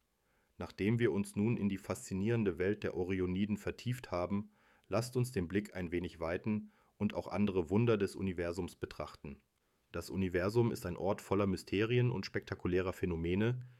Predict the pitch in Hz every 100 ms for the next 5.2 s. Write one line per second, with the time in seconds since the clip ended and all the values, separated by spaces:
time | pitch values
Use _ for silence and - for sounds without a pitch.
0 | _ _ - 87 92 117 104 90 85 87
1 | 82 - 110 110 - 92 98 87 87 85
2 | - 80 78 73 57 - _ _ _ -
3 | 85 104 110 - 98 95 98 98 95 -
4 | 92 104 101 90 92 90 82 - 90 95
5 | 117 123